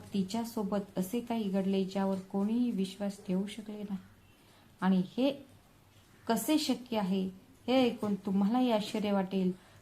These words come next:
जेव्हा तिच्या ऑपरेशनची तयारी सुरू झाली होती आणि तिला प्रसूती कक्षात झोपवण्यात आले, तेव्हा अचानक तिच्या वेदना वाढू लागल्या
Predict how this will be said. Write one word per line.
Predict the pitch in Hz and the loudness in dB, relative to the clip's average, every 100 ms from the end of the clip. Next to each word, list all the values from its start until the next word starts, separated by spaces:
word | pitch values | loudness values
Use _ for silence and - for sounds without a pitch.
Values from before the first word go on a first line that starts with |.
| - - 175 | -18 -8 0
जेव्हा | 196 185 269 269 | 2 4 4 2
तिच्या | 262 262 | 0 0
ऑपरेशनची | 233 226 226 233 220 196 - - | 0 -2 -2 -4 -4 -6 -6 -2
तयारी | 202 233 247 | 0 2 0
सुरू | 240 226 214 | -2 -4 -2
झाली | 190 202 196 | 0 0 2
होती | 202 190 196 185 185 - - - - | 0 0 0 0 -2 -10 -20 -20 -4
आणि | 202 208 | -2 0
तिला | 208 196 | 0 0
प्रसूती | 196 196 208 240 | 0 -4 -2 -4
कक्षात | 233 214 - 208 | -2 -6 -4 -6
झोपवण्यात | 180 196 190 214 233 233 214 | -2 0 0 0 -2 -2 -2
आले, | 196 190 185 - - - - - | 0 -2 -4 -10 -20 -20 -10 -2
तेव्हा | 208 247 - | 2 2 0
अचानक | 202 220 220 208 202 | -2 0 0 0 -4
तिच्या | 214 | -2
वेदना | 196 175 202 190 240 254 | -2 0 0 2 4 4
वाढू | 233 214 | 2 0
लागल्या | 208 202 196 190 | 0 0 0 -2